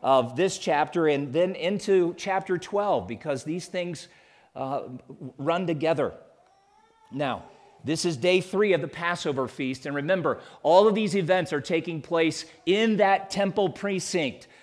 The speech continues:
Last week, specifically in the court of the Gen-, Gentiles. This is a scale model.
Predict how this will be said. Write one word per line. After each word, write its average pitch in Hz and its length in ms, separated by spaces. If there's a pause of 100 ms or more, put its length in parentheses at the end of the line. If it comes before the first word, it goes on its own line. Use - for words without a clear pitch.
(160)
Last 156 360
week, 175 200
specifically 170 520
in 160 60
the 165 60
court 180 280
of 160 100
the 156 80
Gen-, 147 340
Gentiles. 131 600
This 143 180
is 143 80
a 165 80
scale 180 460
model. 165 580